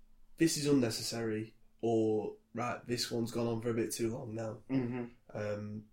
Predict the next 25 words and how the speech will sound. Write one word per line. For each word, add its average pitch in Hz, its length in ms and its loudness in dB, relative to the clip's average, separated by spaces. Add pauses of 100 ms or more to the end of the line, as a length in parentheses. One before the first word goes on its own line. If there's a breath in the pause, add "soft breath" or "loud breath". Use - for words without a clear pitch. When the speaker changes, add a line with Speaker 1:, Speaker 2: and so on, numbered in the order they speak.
(340)
Speaker 1:
because 170 240 2
it's 165 120 0
such 202 260 0
a 180 60 0
long 165 260 4
run 151 240 4
time, 110 540 -2 (580)
you 135 100 -6
got 160 120 4
to 147 80 6
ask 143 160 0
yourself, 120 400 -4 (720)
c-, - 140 -10
can 143 140 0
it 135 60 4
be 135 80 0
justified 113 560 -4
by 110 140 -2
the 107 60 -6
time 113 200 -4
we 113 80 -2
get - 120 -2
to - 80 -16
the 110 100 -2
end? 107 280 -4